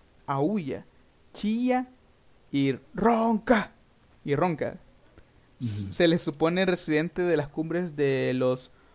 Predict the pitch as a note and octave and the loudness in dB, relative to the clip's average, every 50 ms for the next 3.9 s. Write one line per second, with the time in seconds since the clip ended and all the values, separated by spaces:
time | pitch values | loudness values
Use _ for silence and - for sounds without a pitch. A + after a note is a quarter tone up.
0 | - _ _ - D3 C#3+ C#3 C3+ C3 C3 C3 D3 G3 G#3+ G#3+ G3+ - - - C#3+ | -20 _ _ -10 -8 -4 -2 0 0 0 2 2 2 2 2 2 0 -4 -6 -4
1 | C3+ C3 D#3 F#3 F#3+ C#3+ C3 - - - - - _ _ - - - - - - | -2 0 0 0 0 -2 -4 -8 -10 -14 -14 -18 _ _ -20 -20 -16 -4 2 2
2 | D#3 D#3+ - F3+ E3 D#3+ D3+ D3 C#3 C3 C3 C3 C3 C3+ C3+ C#3 C3+ C#3+ C#3+ C#3+ | 2 2 4 4 6 6 6 6 6 4 2 2 2 4 4 4 2 2 -2 -2
3 | C#3+ - C#3 C#3 C#3 C#3 - - C3 B2+ B2+ B2 B2 C#3 D3 C#3+ - | -2 -2 -2 -4 -4 -6 -4 -2 -2 -2 0 0 -2 -2 -4 -6 -10